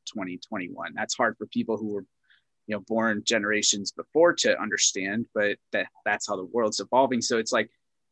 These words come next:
I don't even know if I would recommend to someone to, like, completely shut it down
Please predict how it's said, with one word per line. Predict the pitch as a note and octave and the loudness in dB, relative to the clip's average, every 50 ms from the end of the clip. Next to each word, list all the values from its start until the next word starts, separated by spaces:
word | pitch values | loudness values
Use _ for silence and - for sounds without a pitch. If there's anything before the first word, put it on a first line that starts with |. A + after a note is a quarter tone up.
| _ _ - | _ _ 2
I | - C#3+ | 4 4
don't | D#3 D#3+ D#3 | 6 6 6
even | D3 C#3 C#3 | 6 6 6
know | C3+ C3+ | 6 6
if | C3+ C#3 | 6 4
I | B2+ B2+ | 2 2
would | B2+ A#2+ B2 | 2 2 2
recommend | C3 B2 - A#2 A2 G#2+ A2+ C#3 E3 D3 | 0 0 0 0 -2 0 0 0 0 -2
to | A#2 | -2
someone | - - A#2 G#2+ G#2 G#2 G2+ | -2 -2 -2 -2 -2 -4 -6
to, | F#2 - | -6 -4
like, | G#2+ G2 - | -4 -4 -4
completely | - G#2+ G2+ - _ - B2 A2+ - A2 G#2+ | -6 -8 -12 -10 _ -4 -2 -2 -2 -2 0
shut | A2 - - A#2+ A2+ G#2 | 2 2 2 4 4 2
it | F#2 - - | 2 0 -4
down | - G#2 A2 A#2 A#2+ A2+ A2 | -4 -4 -2 0 0 0 -2